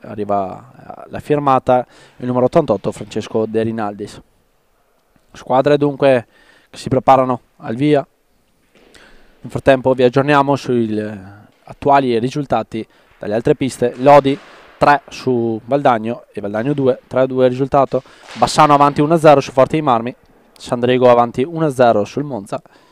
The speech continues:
sette a due per il Trissino sul Grosseto, sei a uno Scandiano Breganze per la formazione di casa e ancora uno a zero Follonica Correggio per fa-, a favore degli emiliani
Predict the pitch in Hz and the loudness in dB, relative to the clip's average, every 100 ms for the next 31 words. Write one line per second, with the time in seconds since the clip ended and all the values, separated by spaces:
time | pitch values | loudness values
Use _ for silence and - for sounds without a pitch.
0 | _ _ _ - - 160 - 104 - _ | _ _ _ -4 2 2 0 -6 -6 _
1 | - 104 117 113 104 101 107 107 104 104 | -12 -4 0 2 2 -2 -2 0 0 -4
2 | - 123 - 113 107 120 139 131 - - | -4 -4 -4 -10 -10 -4 -2 -2 -6 -8
3 | - - - _ - - 143 147 147 147 | -14 -18 -20 _ -4 2 6 6 6 2
4 | 143 - 139 135 131 127 120 127 123 123 | -2 -2 -2 2 2 2 0 2 2 2
5 | - 127 123 120 - 110 107 101 107 - | 0 2 2 0 -2 -2 -2 -2 -6 -10
6 | 170 185 - 110 120 156 98 98 - _ | -10 -10 -8 -8 -8 -6 -6 -8 -14 _
7 | - - _ - 107 107 107 131 120 120 | -20 -20 _ -6 -4 -4 0 4 4 4
8 | 160 135 104 113 110 107 - 123 117 113 | 2 2 4 6 6 4 0 -2 2 2
9 | 113 117 - 120 117 110 107 - 151 113 | 0 -4 0 4 4 4 2 0 0 0
10 | 98 110 107 - _ 113 107 - 127 - | -2 -4 -4 -6 _ -6 -6 -2 -2 -2
11 | - 131 110 107 110 104 104 117 117 117 | -8 -4 -2 0 -2 -2 -2 0 0 -2
12 | 123 131 127 117 120 123 120 | -6 -2 -2 -2 -4 -8 -8